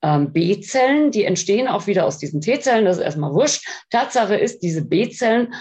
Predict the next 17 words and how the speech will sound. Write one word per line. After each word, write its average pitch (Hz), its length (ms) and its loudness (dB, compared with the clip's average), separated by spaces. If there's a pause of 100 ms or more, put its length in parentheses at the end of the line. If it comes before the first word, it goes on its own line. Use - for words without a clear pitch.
(160)
können 214 200 0
Antikörper 175 540 -2
produzieren. 151 720 -6 (300)
Und 160 120 2
das 226 140 2
ist 254 100 4
auch 202 160 0
das, 226 240 0
was 214 160 -2
wir 185 80 0
immer 175 160 0
diskutieren, 240 760 0 (320)
auch 156 160 -2
dann, 202 340 2
wenn 202 180 2
wir 170 80 2
über, 165 380 0